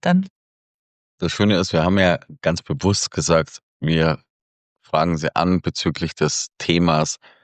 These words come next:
Speaker 2: ähm, Beckenboden, Inkontinenz.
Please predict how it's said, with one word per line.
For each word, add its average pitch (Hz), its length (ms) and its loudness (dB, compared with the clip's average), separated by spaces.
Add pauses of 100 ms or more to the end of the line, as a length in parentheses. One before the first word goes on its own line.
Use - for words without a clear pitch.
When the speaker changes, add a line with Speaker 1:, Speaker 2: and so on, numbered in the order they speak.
(480)
Speaker 2:
ähm, 78 480 2 (800)
Beckenboden, 80 1200 0
Inkontinenz. 76 1040 0